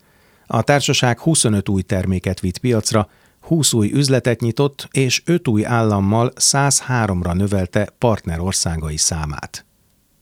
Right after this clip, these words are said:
A magas hőmérséklet, a szeles időjárás és az elhúzódó szárazság miatt szokatlanul korán jött Görögországban az erdőtüzek szempontjából kockázatos időszak. A polgári védelem szerint a kritikus intervallum általában május elején kezdődik.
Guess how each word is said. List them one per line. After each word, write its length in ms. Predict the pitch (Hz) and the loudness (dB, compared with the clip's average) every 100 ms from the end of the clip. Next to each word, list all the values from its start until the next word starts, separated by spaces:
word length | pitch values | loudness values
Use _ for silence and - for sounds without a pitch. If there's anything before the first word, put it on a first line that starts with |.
| - | 0
A 140 | 110 | 4
magas 360 | 104 175 175 - | 6 6 6 4
hőmérséklet, 800 | 160 165 151 - 139 131 139 - - | 4 6 4 4 2 4 2 2 0
a 80 | |
szeles 340 | 110 143 143 117 | 2 4 4 2
időjárás 760 | 143 135 120 107 101 120 131 | 4 4 6 4 4 2 2
és 200 | 127 107 | 0 2
az 200 | 107 95 - | 2 0 0
elhúzódó 600 | 131 113 110 104 101 101 | 0 2 2 2 2 2
szárazság 600 | - 123 113 - 107 101 | 2 4 2 2 2 2
miatt 400 | 120 120 - - | 4 2 0 -4
szokatlanul 640 | - 196 196 170 151 143 135 | 0 2 2 2 4 4 4
korán 340 | - 147 113 | 4 4 4
jött 200 | 104 101 | 4 2
Görögországban 880 | 110 120 104 104 - 113 101 98 131 | 4 4 4 2 2 2 2 2 2
az 260 | 139 127 - | 2 -2 0
erdőtüzek 640 | 139 117 101 87 90 90 | 0 0 0 0 -2 0
szempontjából 760 | - 123 113 113 101 98 92 92 | 0 0 0 0 2 2 2 0
kockázatos 760 | - 104 - 92 92 90 95 | 0 -2 0 0 0 -2 -2
időszak. 540 | 110 101 98 - 98 - _ - - - _ | -2 0 2 2 0 -6 _ -20 -20 -20 _
A 180 | - 113 | 2 2
polgári 460 | 147 190 190 160 | 4 4 4 4
védelem 400 | 135 156 156 139 | 4 4 4 4
szerint 360 | 120 143 147 120 | 4 4 2 0
a 60 | 107 | 2
kritikus 500 | 147 165 143 107 131 | 2 2 0 0 0
intervallum 720 | 120 110 110 104 104 120 131 | 0 2 2 4 4 4 2
általában 640 | - 147 117 107 113 110 107 | 2 0 2 2 2 2 0
május 480 | 123 131 135 123 107 | 0 0 2 2 2
elején 400 | 120 104 87 85 | 0 0 0 -2
kezdődik. 680 | - 95 90 90 80 80 | 0 0 0 -2 -2 -6